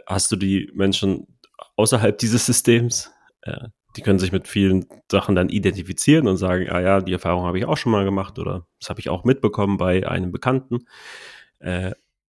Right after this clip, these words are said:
oder sehe ich genauso. Und dann hast du die Person au-, im System selbst,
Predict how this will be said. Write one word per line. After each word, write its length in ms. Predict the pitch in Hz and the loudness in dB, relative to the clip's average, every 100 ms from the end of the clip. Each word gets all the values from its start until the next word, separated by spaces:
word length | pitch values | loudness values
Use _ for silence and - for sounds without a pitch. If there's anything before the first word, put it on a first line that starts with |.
| _ _ _ _ | _ _ _ _
oder 220 | 110 104 | 4 6
sehe 140 | 92 98 | 6 2
ich 100 | - | 2
genauso. 600 | 95 92 120 143 160 151 - - | 4 4 4 2 0 -4 -10 -12
Und 140 | - 95 | -6 -2
dann 100 | 101 | -2
hast 180 | 104 | -2
du 40 | 104 | -4
die 100 | 92 | -6
Person 340 | 104 90 87 - _ | -6 -4 -4 -6 _
au-, 180 | 95 - - | -2 -2 4
im 400 | 139 180 185 170 | 4 4 0 -2
System 480 | 151 151 - 131 139 | -2 0 4 4 4
selbst, 760 | 123 120 147 - - - - | 2 2 0 -4 -10 -12 -18